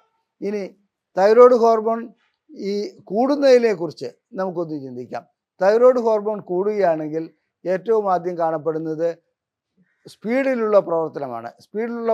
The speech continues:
പ്രവർത്തനം എന്ന് പറഞ്ഞിട്ടുണ്ടെങ്കിൽ പൊട്ടിത്തെറിക്കുക, ദേഷ്യം കൂടുതൽ വരിക, ഒരു വെപ്രാളം കാണിക്കുക, ഇതൊക്കെയാണ് തൈറോയ്ഡ് ഹോർമോൺ കൂടുന്നതുകൊണ്ടുണ്ടാകുന്നത്.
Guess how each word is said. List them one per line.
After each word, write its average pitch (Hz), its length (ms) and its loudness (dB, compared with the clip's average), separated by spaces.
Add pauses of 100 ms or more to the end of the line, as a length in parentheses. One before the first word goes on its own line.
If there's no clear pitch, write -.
പ്രവർത്തനം 202 480 -2
എന്ന് 196 160 -8
പറഞ്ഞിട്ടുണ്ടെങ്കിൽ 175 640 -4 (640)
പൊട്ടിത്തെറിക്കുക, 170 720 -2 (280)
ദേഷ്യം 214 380 2
കൂടുതൽ 180 300 -2 (100)
വരിക, 156 220 -2 (440)
ഒരു 190 160 4 (400)
വെപ്രാളം 262 640 6
കാണിക്കുക, 143 420 -4 (440)
ഇതൊക്കെയാണ് 180 440 -2 (100)
തൈറോയ്ഡ് 175 440 -4
ഹോർമോൺ 156 300 -8 (120)
കൂടുന്നതുകൊണ്ടുണ്ടാകുന്നത്. 135 1040 -8